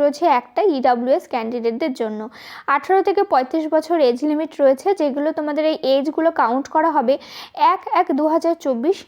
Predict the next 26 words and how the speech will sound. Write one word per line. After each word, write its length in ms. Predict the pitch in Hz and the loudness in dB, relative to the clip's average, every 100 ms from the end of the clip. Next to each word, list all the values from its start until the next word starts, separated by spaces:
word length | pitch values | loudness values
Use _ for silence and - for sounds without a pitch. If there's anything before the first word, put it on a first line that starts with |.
| - | -4
এই 140 | 320 262 | 0 2
ডেট 220 | 262 233 | 2 0
অনুযায়ী। 400 | 226 220 220 202 - - - - | -2 -4 -2 -4 -6 -16 -16 -2
তোমরা 180 | 320 370 | 2 2
এখানে 240 | 381 403 403 392 | 2 2 0 2
টুয়েলভ 240 | 311 359 349 | 2 2 2
পাস 140 | 359 349 | 0 0
যদি 160 | 330 | -2
করে 260 | 359 294 294 | 2 2 2
থাকো, 280 | 277 294 403 - - | 0 0 0 -2 -2
তাহলেই 400 | 269 285 339 381 | 0 2 2 4
আবেদন 420 | 262 262 277 302 | 4 2 -2 -2
করতে 260 | 302 294 294 | -2 0 0
পারছো। 320 | 311 302 403 508 - - - | 0 -2 -4 -6 -8 -14 -2
আর 100 | 311 320 | 0 0
একটা 160 | 320 311 269 | 0 -2 0
গুড 160 | 370 - | -2 0
কমিউনিকেশন 580 | 294 277 302 330 311 359 359 | -2 0 -2 -2 -4 -6 -10
স্কিল 220 | - 311 349 | -4 -2 0
তোমাদের 260 | 285 262 262 | 0 2 0
এখানে 220 | 262 285 392 285 | 0 -2 -4 -6
থাকতে 260 | 240 - 233 | -8 -8 -8
হচ্ছে। 280 | 214 - 254 - - - - | -8 -8 -8 -8 -16 -12 -2
আর 180 | 285 339 370 | 0 2 2
যদি 140 | 370 320 | 2 4
বলা 180 | 254 | 2